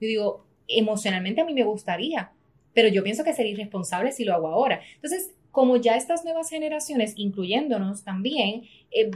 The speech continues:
van cambiando a medida de las experiencias que se van desarrollando, ¿verdad? Y lo que vamos viviendo, porque capaz que hace años uno dice, "Ah,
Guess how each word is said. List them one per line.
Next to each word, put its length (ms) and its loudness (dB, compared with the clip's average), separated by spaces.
van 260 4
cambiando 640 -2
a 40 4
medida 460 0
de 80 0
las 140 0
experiencias 760 -8
que 120 -6
se 100 -6
van 140 -8
desarrollando, 880 -4
¿verdad? 240 0
Y 20 0
lo 100 4
que 120 -2
vamos 240 -4
viviendo, 500 0
porque 240 2
capaz 300 -2
que 140 0
hace 200 2
años 260 -2
uno 80 -4
dice, 180 -2
"Ah, 80 -6